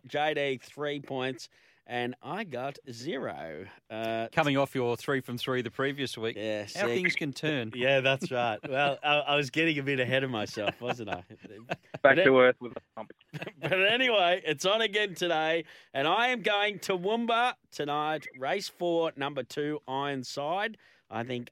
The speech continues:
Speaker 1: this can get the money for Josh King. Uh, yeah, it looks a good, looks a good race for him. J D, what have you got for us?
Speaker 3: This is getting ridiculous. I'm
Speaker 2: Oh.
Speaker 3: race four, number two, Ironside.
Speaker 1: <laughs>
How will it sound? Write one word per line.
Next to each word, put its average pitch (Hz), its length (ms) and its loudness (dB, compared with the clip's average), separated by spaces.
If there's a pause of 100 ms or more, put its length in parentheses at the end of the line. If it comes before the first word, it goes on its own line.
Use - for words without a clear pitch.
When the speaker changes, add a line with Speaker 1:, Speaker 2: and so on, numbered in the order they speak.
Speaker 1:
this 127 460 -4
can 147 260 -4
get 139 220 -4
the 135 100 -4
money 135 420 -2 (520)
for 127 100 -4
Josh 156 380 0
King. 240 360 -2 (100)
Uh, 139 340 0
yeah, 180 200 -2
it 127 100 -8
looks 180 220 -10
a 190 40 -4
good, 165 160 -4 (120)
looks 233 220 -10
a 196 40 -4
good 175 180 -4
race 135 240 -2
for - 140 -12
him. 87 120 -14 (1000)
J 156 280 2
D, 151 200 0
what 139 180 -4
have 127 100 -6
you 120 120 -6
got 110 200 -8
for - 140 -20
us? - 100 -12 (1400)
Speaker 3:
This 127 160 -6 (120)
is 123 100 -8
getting 131 220 6
ridiculous. 120 640 4
I'm 123 160 2
Speaker 2:
Oh. - 40 -4
Speaker 3:
race 123 200 2 (120)
four, 120 200 -6
number 117 220 -6 (100)
two, 120 260 -6
Ironside. 117 600 -4 (120)
Speaker 1:
<laughs> 370 60 2